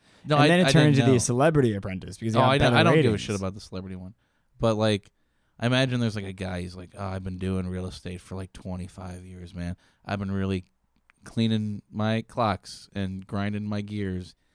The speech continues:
Speaker 1: to learn all this stuff." And, like, Ivanka's on the boardroom. It's like, "I've been doing this for two years, and I think you're a fucking retard."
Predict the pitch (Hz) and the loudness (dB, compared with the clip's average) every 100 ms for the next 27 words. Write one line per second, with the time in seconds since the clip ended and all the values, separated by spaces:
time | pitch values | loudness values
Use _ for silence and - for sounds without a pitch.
0 | _ - 110 139 123 92 92 - 90 - | _ -6 0 2 2 0 -2 -6 -8 -10
1 | _ _ _ _ _ _ - 98 92 92 | _ _ _ _ _ _ -8 -4 -4 -4
2 | 92 90 90 90 87 87 87 92 90 87 | -4 -4 -6 -8 -8 -10 -8 -8 -8 -8
3 | 87 - 92 _ _ _ _ _ _ 123 | -10 -10 -10 _ _ _ _ _ _ 2
4 | 151 220 233 220 208 - 131 - 143 151 | 2 4 4 4 2 0 -2 2 2 4
5 | 120 120 147 180 - 131 139 208 202 185 | 4 4 4 2 -2 0 0 0 -2 2
6 | 147 98 - - 135 - 156 147 107 110 | 2 2 -2 2 2 2 -4 -2 0 0
7 | - 98 90 82 | 0 -2 -2 -6